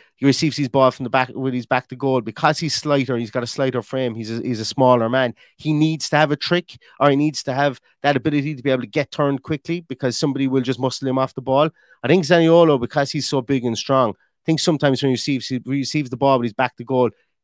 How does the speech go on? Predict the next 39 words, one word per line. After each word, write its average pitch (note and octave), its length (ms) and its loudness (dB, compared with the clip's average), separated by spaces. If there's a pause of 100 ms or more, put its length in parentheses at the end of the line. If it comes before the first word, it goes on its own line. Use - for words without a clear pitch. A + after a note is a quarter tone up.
he C3 80 -6
can D3 160 2
almost C3+ 420 4
invite C#3 440 0
the C3+ 80 -8
pressure C#3+ 340 0
too D3 220 -2
much D#3+ 400 0
and - 80 -12
kind C#3+ 120 -2
of C3 60 -6
get C3 120 -8
stuck - 380 -2
there. E3 220 0 (540)
I, - 160 -4
I D#3+ 120 6
know E3+ 140 8
that E3+ 160 4
might D#3+ 180 2
sound D3+ 220 0
really, D3+ 220 0
really C#3+ 240 0
kind C#3 240 -2
of B2+ 80 -10 (120)
cumbersome C#3 460 0
and A#2 100 -6
plodding, B2+ 460 2
but, A2+ 220 -4 (260)
um, B2+ 180 0
it's - 140 -8
not F3 160 4
exactly D#3 400 0
a C#3+ 60 2
negative C#3+ 420 -2
thing. A2+ 300 -4 (360)
But C3+ 80 -8
for C#3 200 4
a C3+ 60 6
winger, C3 480 4